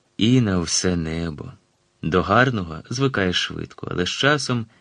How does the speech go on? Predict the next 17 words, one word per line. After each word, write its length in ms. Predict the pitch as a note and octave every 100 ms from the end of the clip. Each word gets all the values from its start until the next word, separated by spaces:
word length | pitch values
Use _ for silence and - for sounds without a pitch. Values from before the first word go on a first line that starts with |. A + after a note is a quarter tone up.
| _
і 140 | -
до 140 | B2+ A2
поганого 600 | G2 F#2 A2+ A#2+ F#2 F2
також 460 | F2 E2 C#3 C#3
звикаєш 580 | F2 D#2+ D#2+ F2+ F#2 F2+ -
і 100 | E2
живеш, 640 | D#2 E2 C3+ C3+ - - _ _ _ _ _
поки 300 | - - F#2
живеться. 720 | D#2+ D#2 - - - - - - _ _ _ _ _ _ _ _
Але 280 | F2 F2 F2
довгі 280 | G#2+ C3+ B2
місяці 560 | A2+ - G2+ - A#2+
полярної 500 | G#2+ F#2 A2 A2 F#2+
ночі, 540 | F2 G#2+ A#2 - - - _ _ - _
особливо 480 | D#2 - F2 A2+ G2+
перші 360 | G2+ G#2+ - F#2+
роки, 440 | F2+ - B2+